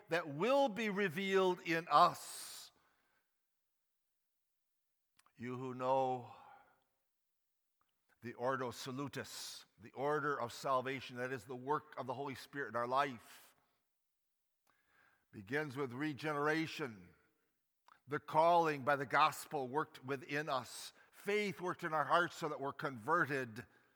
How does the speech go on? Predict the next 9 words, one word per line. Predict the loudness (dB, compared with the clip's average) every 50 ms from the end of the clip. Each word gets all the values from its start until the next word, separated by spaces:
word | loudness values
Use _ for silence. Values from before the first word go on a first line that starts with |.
| _ _ _ _ _ _ -16
We | -10 -6 -2 0
are | 0 0 0
justified. | -4 -8 -4 0 0 0 -2 -4 -8 -8 -8 -4 -2 0 2 2 2 2 0 -2 -4 -8
We | -6 -2 -2
are | -2 -2
sanctified. | -4 -6 -8 -6 -6 -6 -6 -8 -12 -14 -14 -14 -6 -2 0 2 4 4 4 4 2 -2 -6 -8 -10 -16 -18 _ _ _ _ _ _ _ _ -20 -16
We | -10 -6 -6 -6 -2 2
are | 2 2 2 2
preserved | -2 -8 -10 -8 -8 -8 -8 -8 -10 -8 -6 -2 -2 0 0 2 2 2 2 0 -2 -4 -8 -10 -10